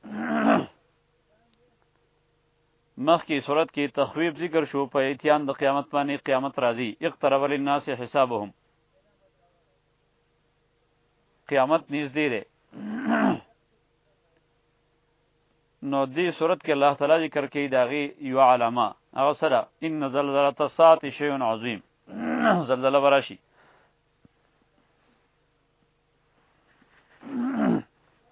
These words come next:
دریم ربط د ما قول سره دا دی. مخکې صورت کې تنبیه الغافلین ذکر شوله. ای ودو خلکو او غافلو خلکو راویښ شئ، قیامت را روان دی.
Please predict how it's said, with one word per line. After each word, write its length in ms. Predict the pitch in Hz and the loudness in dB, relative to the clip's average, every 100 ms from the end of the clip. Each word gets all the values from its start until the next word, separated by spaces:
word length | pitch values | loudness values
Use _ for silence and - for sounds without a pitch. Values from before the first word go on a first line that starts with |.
| _ _ _ _ - _ _ _ _ | _ _ _ _ -20 _ _ _ _
دریم 340 | 120 123 160 165 | -2 4 4 8
ربط 220 | 175 170 | 6 6
د 60 | 139 | 4
ما 160 | 139 | 2
قول 260 | 135 160 151 | 6 6 6
سره 220 | 151 139 | 6 6
دا 120 | 139 | 8
دی. 120 | 139 | 6
مخکې 320 | 143 170 - 151 | 4 0 -2 -2
صورت 260 | 170 175 | 4 4
کې 200 | - 156 | 4 -4
تنبیه 380 | - 135 143 156 | 2 0 2 0
الغافلین 560 | 156 131 135 156 143 143 | 2 6 6 4 -2 -2
ذکر 220 | 139 135 | -2 -2
شوله. 260 | - 110 - _ _ _ _ _ _ _ _ _ | 2 0 0 _ _ _ _ _ _ _ _ _
ای 120 | 151 160 | 0 2
ودو 380 | 139 127 175 | 2 2 4
خلکو 560 | 175 160 143 139 135 135 - | 8 8 6 6 8 8 2
او 200 | - 170 | 4 6
غافلو 440 | 123 131 135 170 160 | 8 8 8 6 4
خلکو 300 | 170 165 147 | 4 4 6
راویښ 300 | 143 147 143 | 6 4 0
شئ، 180 | - 143 | -2 -2
قیامت 380 | 139 131 156 | 2 2 2
را 140 | 156 143 | 4 8
روان 240 | 147 139 | 8 6
دی. 120 | 123 | 2